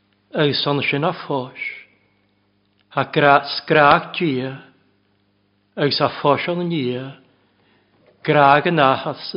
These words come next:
max y spirit nerf. Eis y crin y diagach. Ha fós. Agus a dia,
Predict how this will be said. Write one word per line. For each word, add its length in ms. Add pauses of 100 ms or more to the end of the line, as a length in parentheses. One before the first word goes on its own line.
max 480
y 80
spirit 400
nerf. 680 (1080)
Eis 320
y 160
crin 400
y 80
diagach. 720 (1300)
Ha 120 (140)
fós. 300 (2250)
Agus 300
a 160
dia, 500